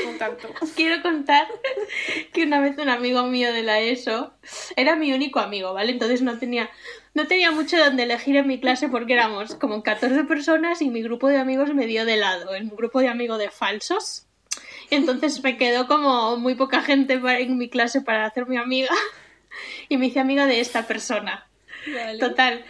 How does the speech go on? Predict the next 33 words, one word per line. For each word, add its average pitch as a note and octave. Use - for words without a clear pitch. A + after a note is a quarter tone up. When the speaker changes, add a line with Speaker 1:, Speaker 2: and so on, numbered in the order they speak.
Speaker 2:
que B3+
creo B3+
que C4
al G#3
año A3+
y C#4+
medio C#4+
o C#4
así C4+
de C#4
amistad C4+
este C4
chico C#4
subía A#3
vídeos B3+
a B3
YouTube A#3
de G3+
creepypastas G#3
de A#3+
Pokémon G#3+
con B3
Speaker 3:
Ujú. A3
Speaker 2:
Loquendo. G#3+
Pues C#4
una D4
vez D#4+
me D#4+
hizo D4+
un D4+
creepypasta B3+
a -
mí, G#3+